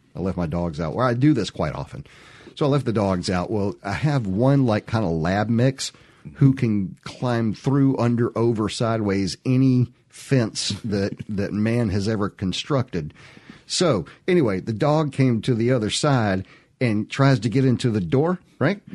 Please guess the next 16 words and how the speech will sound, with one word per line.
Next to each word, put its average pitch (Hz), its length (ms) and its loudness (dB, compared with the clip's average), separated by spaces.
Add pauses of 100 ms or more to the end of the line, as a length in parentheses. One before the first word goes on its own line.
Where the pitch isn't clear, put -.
(100)
<laughs> 220 300 -6
And 131 260 2
so 131 400 2 (540)
sh-, - 180 -10
she - 240 0
sits - 340 -2
and 131 140 4
scratches 143 600 0
in 127 100 4
this 117 160 0
one 135 220 2
place 139 320 0
until 156 340 -2
there 123 180 0
are 95 80 -2
three 180 680 -4